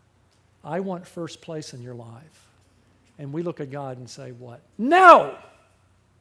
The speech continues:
And God says, "What? Honor your father and mother." And we look, we look right into God's face and say, "What? No!" And God says, "Sex belongs in marriage." And we look into God's face and say, "No!"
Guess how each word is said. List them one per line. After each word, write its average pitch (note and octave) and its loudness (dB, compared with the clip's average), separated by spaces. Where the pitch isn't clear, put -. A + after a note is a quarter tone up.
And D3 -10
God A3+ -6
says, F#3+ -8
"What? E3 -6
Honor F3 -6
your D#3+ -8
father D#3 -8
and C#3 -14
mother." B2+ -18
And C#3+ -14
we C#3+ -10
look, B2+ -18
we F3+ -6
look G#3 -6
right D3 -8
into F3+ -10
God's E3 -14
face D3 -14
and C#3 -18
say, C#3+ -16
"What? D3 -12
No!" D4+ 4
And D3+ -10
God F3 -4
says, E3 -6
"Sex F#3+ -10
belongs E3 -8
in D#3 -10
marriage." C#3+ -10
And C#3+ -14
we D3+ -10
look E3+ -8
into D#3+ -8
God's D#3 -10
face D#3 -12
and C#3+ -14
say, D#3 -10
"No!" D#4 4